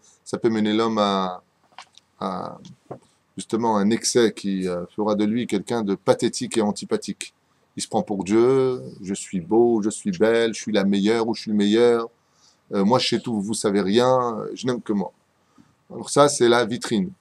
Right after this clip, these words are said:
Le vrai, euh, problème pédagogique de ces personnes-là sont des gens qui se détestent et qui attendent la mort en général comme la venue du Messie. Faut le savoir. Bon, ça demande une étude un peu plus approfondie, mais c'est pas le sujet d'aujourd'hui, mais il faut le savoir.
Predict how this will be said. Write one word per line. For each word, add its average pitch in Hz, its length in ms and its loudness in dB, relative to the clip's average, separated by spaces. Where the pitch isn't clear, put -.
Le 107 120 2
vrai, 104 420 2
euh, 95 200 -4
problème 113 520 6
pédagogique 110 500 0
de 101 100 -2
ces 101 120 -6
personnes-là 101 480 -2
sont 104 160 -8
des 98 120 -2
gens 113 160 -6
qui 107 160 -8
se 120 300 -2
détestent 92 600 0
et 98 40 -16
qui - 140 -4
attendent 107 240 -2
la 98 60 0
mort 110 180 -2
en 104 60 -2
général 104 420 -2
comme 123 240 0
la 104 100 -4
venue 104 200 -4
du 101 80 -8
Messie. - 300 -10
Faut 156 100 -6
le 135 40 -8
savoir. - 240 -6
Bon, 120 160 -14
ça - 100 -8
demande 104 300 0
une 104 80 0
étude 107 240 -2
un 104 40 0
peu 104 120 -4
plus 113 180 0
approfondie, 120 400 -2
mais 104 80 0
c'est 107 120 -4
pas 110 100 -2
le 101 40 -2
sujet 117 300 -4
d'aujourd'hui, 135 380 -2
mais 120 100 -4
il 104 60 -2
faut - 140 -2
le 101 40 -4
savoir. - 300 -10